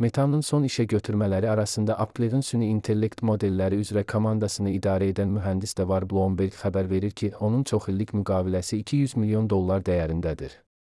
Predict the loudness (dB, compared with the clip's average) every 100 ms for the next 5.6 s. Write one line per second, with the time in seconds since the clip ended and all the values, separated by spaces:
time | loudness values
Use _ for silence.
0 | _ _ _ _ _ _ _ 0 2 2
1 | 4 4 4 2 2 2 2 2 0 0
2 | -2 0 2 2 0 -2 -4 -6 -2 0
3 | 0 0 0 0 0 -2 0 0 0 -2
4 | -2 2 2 2 0 0 0 0 0 -2
5 | -2 -2 -4 -4 -8